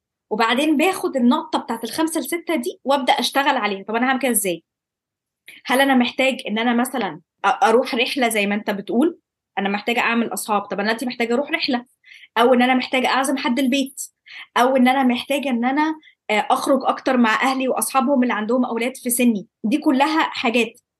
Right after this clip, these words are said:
وبكتب ده. يعني أنا مش مجرد إن أنا بس ب-، بحكي. ممكن في أولاد يبقوا عايزين يحكوا مش عايزين يكتبوها،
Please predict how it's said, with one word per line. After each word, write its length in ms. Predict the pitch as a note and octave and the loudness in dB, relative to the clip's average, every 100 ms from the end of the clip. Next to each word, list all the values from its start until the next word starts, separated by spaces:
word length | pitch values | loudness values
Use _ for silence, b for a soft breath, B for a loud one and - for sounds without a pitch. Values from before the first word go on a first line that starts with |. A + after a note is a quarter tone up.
| G#3 | -8
وبكتب 760 | A3+ A#3+ A#3 A4+ - D#4+ A3 F3+ | 0 2 2 0 0 0 0 -2
ده. 240 | A#3+ - _ - | -6 -6 _ 0
يعني 240 | G#3 G#3+ | 2 4
أنا 100 | A3+ | 2
مش 220 | A3+ - | 0 2
مجرد 460 | A#3 G#3+ C#4+ D#4+ B3 | 0 2 2 2 0
إن 140 | A3+ | 0
أنا 180 | B3 C#4 | 0 0
بس 340 | B3 C4+ - | -2 -2 -4
ب-، 200 | A#3+ G#3 - | -4 -4 -6
بحكي. 500 | G3+ - - A3+ G#3 B B | -8 -8 -6 -8 -8 B B
ممكن 340 | C4+ E4+ F4 B3 | 0 2 0 2
في 120 | D4+ | 2
أولاد 240 | B3+ C4+ | 4 2
يبقوا 120 | C4 G#3+ | 0 0
عايزين 240 | G#3+ B3 | 2 2
يحكوا 280 | A#3+ - A3 | 2 -2 -6
مش 100 | G#3 | -4
عايزين 180 | G3 A3+ | -2 -2
يكتبوها، 600 | - G3 G#3+ G3 F3 | -2 -2 0 0 -2